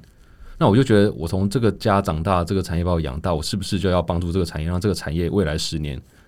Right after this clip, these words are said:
有被延续下去的可能？所以我在尝试用新的方法让洗衣店产生新的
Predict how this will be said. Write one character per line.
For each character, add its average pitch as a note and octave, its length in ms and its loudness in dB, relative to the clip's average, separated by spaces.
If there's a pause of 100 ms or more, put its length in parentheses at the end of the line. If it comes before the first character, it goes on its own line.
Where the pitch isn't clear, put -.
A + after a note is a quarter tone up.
(400)
有 F#2 100 -2
被 G2+ 160 4
延 F2 160 2
续 G2 160 0
下 F#2 160 2
去 F#2 180 -2
的 D2 300 -4 (140)
可 F2+ 160 -2
能？ C2+ 200 -2 (200)
所 B2+ 120 0
以 G#2+ 40 6
我 F2 100 4
在 A2 60 6
尝 F2+ 200 0
试 F2 120 0
用 G2+ 80 4
新 G2+ 160 0
的 F2+ 80 2
方 F2+ 200 0
法 E2 160 -2
让 F2 140 0
洗 D#2+ 160 -6
衣 D#2+ 60 0
店 F2 120 0
产 D#2 140 -6
生 D#2+ 140 0
新 E2 200 -2
的 D#2+ 160 -2